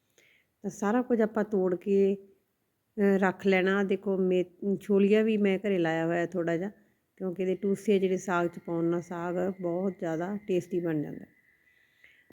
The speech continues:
ਤਾਂ ਇਹ ਸਾਰਾ ਕੁਝ ਤੋੜ ਕੇ ਇਹਨੂੰ ਛਾਂਟ ਕੇ,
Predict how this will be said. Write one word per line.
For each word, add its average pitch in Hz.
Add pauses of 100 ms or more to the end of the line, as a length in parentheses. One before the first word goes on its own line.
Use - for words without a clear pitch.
ਤਾਂ 202
ਇਹ 196
ਸਾਰਾ 214
ਕੁਝ 214
ਤੋੜ 180
ਕੇ 190
ਇਹਨੂੰ 196
ਛਾਂਟ 175
ਕੇ, 180